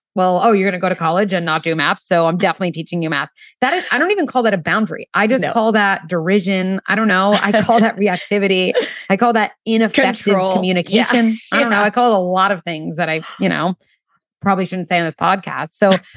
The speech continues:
Speaker 1: I call it a lot of things, but that's not a boundary. A boundary goes hand in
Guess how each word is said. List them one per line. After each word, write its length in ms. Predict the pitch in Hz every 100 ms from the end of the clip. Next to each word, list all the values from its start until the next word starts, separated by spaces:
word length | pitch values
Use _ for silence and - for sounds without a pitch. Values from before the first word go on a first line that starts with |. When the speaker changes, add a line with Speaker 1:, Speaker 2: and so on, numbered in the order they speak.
| -
Speaker 1:
I 60 | 196
call 140 | 254
it 60 | 240
a 40 |
lot 220 | 214 208
of 60 | 202
things, 140 | 160 160
but 60 |
that's 140 | 190 277
not 120 | 320
a 120 | 202 -
boundary. 440 | 139 156 - - _ _ _ _ _ _ _
A 80 | 233
boundary 880 | 185 311 349 508 240 233 208 196 - -
goes 200 | 254 226 - _ 240
hand 200 | 226 208
in 180 | 180